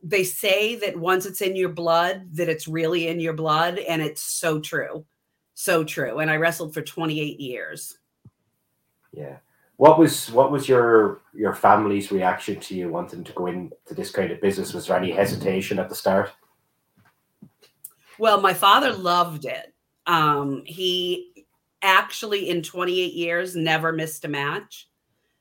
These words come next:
Speaker 1: no matter where it
Speaker 2: Wow.
Speaker 1: was, no matter what country it was in, what city, what state, it doesn't matter. He never missed a match. My mother, on the other hand, was very unhappy.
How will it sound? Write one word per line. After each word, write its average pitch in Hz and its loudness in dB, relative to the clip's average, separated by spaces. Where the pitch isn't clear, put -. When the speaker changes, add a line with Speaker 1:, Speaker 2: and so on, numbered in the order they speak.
Speaker 1:
no 160 0
matter 156 2
where 151 0
it 156 -2
Speaker 2:
Wow. 165 -2
Speaker 1:
was, 165 -2
no 160 -2
matter 139 -2
what - -10
country 190 -6
it - -8
was 185 -8
in, 180 -4
what 143 -6
city, 175 -2
what 156 -6
state, 165 0
it 139 -8
doesn't 151 -2
matter. 139 0
He 147 -4
never 147 0
missed 143 -4
a 135 -10
match. 127 -8
My 147 0
mother, 180 4
on 143 0
the 127 -4
other 120 -6
hand, 120 -10
was 143 -8
very 151 2
unhappy. - -12